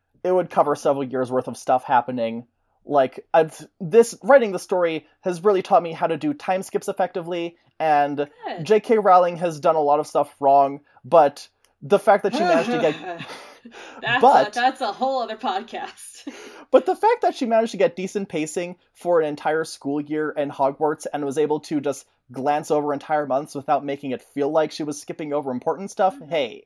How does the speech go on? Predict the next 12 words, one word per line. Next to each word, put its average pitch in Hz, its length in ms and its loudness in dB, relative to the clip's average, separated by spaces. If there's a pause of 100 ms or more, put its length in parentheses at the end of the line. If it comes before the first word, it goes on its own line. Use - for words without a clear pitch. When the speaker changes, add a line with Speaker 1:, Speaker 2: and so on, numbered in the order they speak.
(100)
Speaker 1:
props - 240 2
to 143 100 -8
that. - 360 -6
<laughs> - 560 -20
Speaker 2:
Oh, 330 160 -6
yeah. 190 300 -14 (100)
Oh, 226 140 -6
gosh, 185 380 -14
yes. - 300 -20
Especially 302 440 -14
because, 233 440 -14
like, 202 280 -16